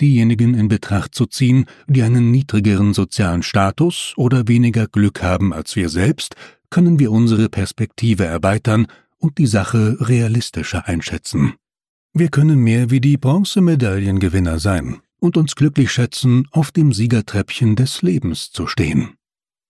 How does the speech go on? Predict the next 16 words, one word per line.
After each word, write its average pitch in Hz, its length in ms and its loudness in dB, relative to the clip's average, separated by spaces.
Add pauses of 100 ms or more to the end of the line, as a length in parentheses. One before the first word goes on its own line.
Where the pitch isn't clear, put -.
(380)
Wir 147 180 2
können 147 340 4
nun 175 180 4
unser 101 300 0
Wissen 170 360 0
über 143 200 2
Vergleichs- 120 640 -2
und 143 260 0
Ankereffekt 92 800 -4
Mindbugs 87 680 -4
nutzen, 104 440 0 (280)
um 151 160 0
einen 143 320 4
Glückshack - 800 -6
zu - 140 -4
entwickeln, 113 580 0